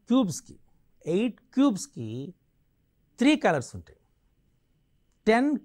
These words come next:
క్యూబ్స్‌కి సింగిల్ కలర్ ఉంటుంది. చూసారు, ఇలా మన క్వశ్చన్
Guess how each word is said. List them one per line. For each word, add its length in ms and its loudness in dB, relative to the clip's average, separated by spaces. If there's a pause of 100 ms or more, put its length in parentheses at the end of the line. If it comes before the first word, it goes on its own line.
క్యూబ్స్‌కి 520 -2 (1900)
సింగిల్ 440 0
కలర్ 240 -2
ఉంటుంది. 220 -20 (200)
చూసారు, 320 -8
ఇలా 160 -4
మన 160 -4
క్వశ్చన్ 240 -2